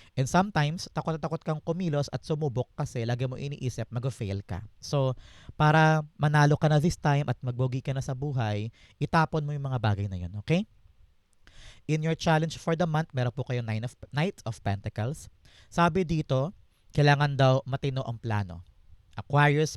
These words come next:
meron kang gagawin, meron kang vision of what you want to create. Sa pagdating ng mga hinihintay mo, may implement mo na yung plan mo. Pero payo sa'yo na yung spirit guides, kailangan daw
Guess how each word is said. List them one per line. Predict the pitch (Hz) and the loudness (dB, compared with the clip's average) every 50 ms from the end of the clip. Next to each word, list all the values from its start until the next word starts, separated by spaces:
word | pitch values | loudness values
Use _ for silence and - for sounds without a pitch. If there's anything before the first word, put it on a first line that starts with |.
| 139 | -2
meron | 131 123 131 | -2 -2 0
kang | 127 131 127 123 | -2 -2 0 2
gagawin, | 123 120 117 127 120 113 120 117 117 113 113 117 - _ _ - - - - - | 2 2 4 4 4 4 4 2 0 -2 -4 -8 -12 _ _ -20 -20 -20 -10 -4
meron | - 135 135 143 139 | 0 0 2 2 2
kang | - 143 135 | 2 2 2
vision | 113 107 143 156 165 - - 151 117 104 104 113 135 170 202 247 - _ _ - | 2 2 2 2 2 2 0 0 -2 -2 -4 -6 -10 -12 -14 -16 -20 _ _ 0
of | 120 127 131 - - - | 0 2 0 0 -2 -2
what | 120 139 143 - - | -2 -2 0 0 0
you | 143 | -2
want | 139 131 | -2 -2
to | - 147 | -4 -6
create. | - - - - 127 127 151 - - _ _ _ - - - - - - - | -6 -4 -4 -2 -2 -2 -2 -4 -6 _ _ _ -20 -20 -20 -20 -20 -20 -14
Sa | - - 151 | -8 -6 -2
pagdating | - - 151 131 151 147 - - 165 165 170 165 | 0 0 2 2 2 2 2 2 0 -2 -2 -2
ng | 156 151 | -2 -2
mga | 147 143 143 135 | 0 0 2 0
hinihintay | 143 135 135 131 131 139 139 139 - 143 143 | 0 0 0 -2 -2 -2 -2 -2 -2 0 0
mo, | 135 135 139 139 | 0 -2 -2 -2
may | 131 123 123 120 - | -2 -2 -2 -2 -4
implement | 131 131 - 131 127 123 123 120 - - | -6 -4 -4 -2 -2 -2 -2 -4 -4 -6
mo | 120 113 | -6 -4
na | 110 107 | -2 -2
yung | 110 104 | -4 -4
plan | - - 110 98 101 101 | -4 -4 -2 -2 -2 -4
mo. | 98 95 90 76 - - _ _ - - - - - - _ | -6 -10 -10 -12 -14 -18 _ _ -20 -20 -20 -20 -20 -6 _
Pero | - 147 143 143 135 | 0 2 2 2 0
payo | - - 160 151 151 151 | 0 2 2 4 4 4
sa'yo | 160 - - 156 147 147 | 2 0 0 0 0 0
na | 147 147 | -2 -2
yung | 151 165 165 | -4 -4 -6
spirit | - - - 143 135 139 - | -8 -8 -4 -4 -4 -4 -4
guides, | 123 117 113 110 110 - - - | -4 -4 -4 -4 -4 -6 -8 -6
kailangan | - 120 117 117 117 117 117 113 | -4 -2 -2 -2 -2 -4 -4 -4
daw | 104 107 101 101 98 101 | -4 -4 -4 -4 -4 -6